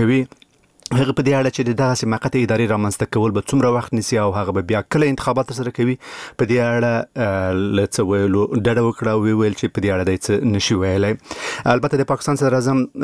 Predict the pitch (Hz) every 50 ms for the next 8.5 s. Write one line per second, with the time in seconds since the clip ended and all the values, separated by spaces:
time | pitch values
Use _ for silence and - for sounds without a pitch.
0 | 123 113 104 131 131 127 135 143 139 135 - 117 117 127 135 135 - 131 123 120
1 | 117 - 113 113 123 120 117 131 135 131 127 117 - - 104 - - 104 98 -
2 | 107 98 95 101 113 120 127 120 120 117 117 110 - - 135 127 123 120 110 -
3 | 120 113 117 117 113 - - - - - - - - - 117 104 - - 101 -
4 | - - 147 143 147 139 120 95 92 101 127 139 139 143 - 107 120 135 - 151
5 | - 147 127 131 131 123 127 127 120 - 127 - 117 107 95 - 104 95 - -
6 | - 143 139 113 123 123 - 110 120 120 - 117 - - 120 123 131 - _ -
7 | 117 104 98 - 104 95 90 - - 110 - - - 110 95 95 95 98 98 120
8 | 117 127 127 120 110 110 135 135 131